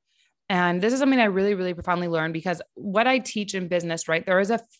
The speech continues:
there is a, um, infrastructure that you need, a paradigm that you need. Like, you need to have an offering, you need to have a solution to a problem, you need to be, have a,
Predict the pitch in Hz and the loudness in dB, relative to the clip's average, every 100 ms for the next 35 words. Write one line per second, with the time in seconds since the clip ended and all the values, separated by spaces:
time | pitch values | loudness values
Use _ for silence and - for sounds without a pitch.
0 | - 190 190 226 240 - 190 180 - 208 | -6 2 4 4 2 2 2 0 -2 -4
1 | 202 185 175 170 - 160 165 165 185 180 | -4 0 0 0 0 2 2 0 -2 -4
2 | 165 156 156 - 185 175 170 165 165 165 | -2 -2 -2 0 2 4 4 2 0 -4
3 | 165 160 160 160 _ - _ _ 185 185 | -4 -4 -2 -4 _ -20 _ _ 0 2
4 | 180 170 180 175 - - 214 247 233 180 | 2 0 0 -2 -8 -2 2 4 2 0
5 | 160 156 170 170 175 175 170 202 240 233 | 0 -2 -4 -4 -2 -4 -4 0 0 2
6 | - 170 170 180 175 226 220 190 170 165 | 2 0 0 -2 0 2 2 2 0 0
7 | 160 165 _ _ - 196 175 196 196 202 | -6 -10 _ _ -6 -4 0 0 2 2
8 | 208 | 0